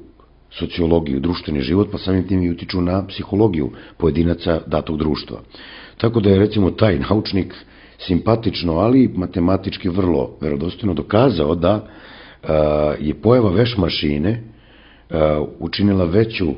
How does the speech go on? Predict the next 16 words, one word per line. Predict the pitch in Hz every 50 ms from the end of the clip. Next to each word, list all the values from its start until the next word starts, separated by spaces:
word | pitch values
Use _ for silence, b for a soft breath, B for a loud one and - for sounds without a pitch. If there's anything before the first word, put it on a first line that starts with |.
| - -
revoluciju | 85 87 87 85 85 90 107 113 113 - 87 80
u | 71 73
istoriji | - - - 104 92 82 78 -
čovečanstva | - 78 73 73 - - 82 82 92 95 - - - 98 87 B B B B B
nego, | 85 85 78 87
recimo, | 85 85 87 95 85 -
pojava | - 90 92 90 85 80
gvožđa | 73 73 73 82 90 85 80 71 69 71 69 62
s | -
prelaska | - 73 73 76 73 71 - 76
na | 73 73
gvo-, | 67 67 71 - 76 76 76 76 76 73 71 69
bronzanog | 60 - 78 80 78 65 73 69 67 69
na | 69 67
gvozdeno | 64 67 69 62 62 60 58
doba. | - - - - -